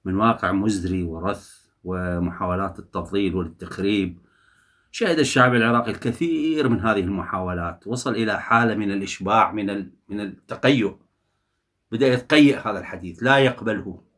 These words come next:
الآن عرف كل هذا الكلام، وهذا كلام ليس جديدًا، هذا حكيته من ألفين وثلاثة وألفين وأربعة وخمسة وستة، ونفس الكلام تكرروه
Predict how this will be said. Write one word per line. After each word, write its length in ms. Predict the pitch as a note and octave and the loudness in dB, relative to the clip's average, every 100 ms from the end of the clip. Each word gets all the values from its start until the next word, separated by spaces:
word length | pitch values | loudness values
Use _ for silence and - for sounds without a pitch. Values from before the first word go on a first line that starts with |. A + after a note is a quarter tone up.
| _ _ - | _ _ -14
الآن 300 | G2 A#2+ A#2 | -2 2 2
عرف 260 | G#2 A#2+ - | 0 -4 -6
كل 180 | C3 | -10
هذا 180 | G#2 G2 | -8 -8
الكلام، 420 | F2 - F#2 F#2 - - _ | -8 -10 -8 -8 -12 -20 _
وهذا 180 | B2 C3 | 0 0
كلام 340 | C3 A#2+ A#2 | 0 0 0
ليس 200 | A2 A2+ | -2 -6
جديدًا، 600 | G2+ F2+ F2 F2 F2 A2+ | -8 -10 -10 -12 -10 -6
هذا 200 | B2+ A#2 | -2 -2
حكيته 320 | - A#2 G2+ A2+ | -4 -8 -6 -6
من 140 | G#2+ | -6
ألفين 300 | G2 G#2+ G2 | -6 -4 -6
وثلاثة 360 | F2+ G#2+ G2+ G2 | -4 -4 -4 -6
وألفين 260 | F#2 F#2 | -6 -6
وأربعة 340 | F#2+ G2 F#2+ F#2+ | -6 -6 -6 -6
وخمسة 360 | - G2+ F#2+ | -4 -6 -4
وستة، 440 | F#2 - F#2 - G2+ | -8 -8 -12 -6 -4
ونفس 300 | A2 F3+ C3 | -2 -4 -6
الكلام 360 | B2+ G#2+ G#2+ | -6 -4 -2
تكرروه 640 | G2+ G2 G2 G2+ A#2+ A#2+ | -4 -8 -6 -4 -4 -6